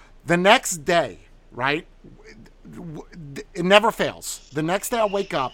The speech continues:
I have to blow my nose a lot. Like, and it's not, it's not like, you know, yucky phlegm. It's not chunky. It's just, like, snot for, be-,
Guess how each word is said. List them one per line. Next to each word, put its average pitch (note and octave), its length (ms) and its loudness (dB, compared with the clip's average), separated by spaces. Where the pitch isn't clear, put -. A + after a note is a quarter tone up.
I C3+ 80 -8
have D3+ 220 0
to D#3 60 -8
blow C#3 380 -4
my F3+ 180 -4
nose D3 600 -4
a - 140 -8
lot. A#1+ 1120 0
Like, D#3+ 460 2
and A3 120 0
it's - 200 2
not, C4+ 320 8
it's - 160 -6
not C4 240 6
like, B3+ 340 2
you G#3+ 100 -6
know, F#3 200 6
yucky F3+ 440 2
phlegm. C3 400 -8
It's - 160 -6
not G3 280 2
chunky. C3 760 0
It's D3+ 180 -6
just, F3 300 -4
like, D3+ 320 2
snot - 720 4
for, D3 180 -12
be-, C#3 380 -8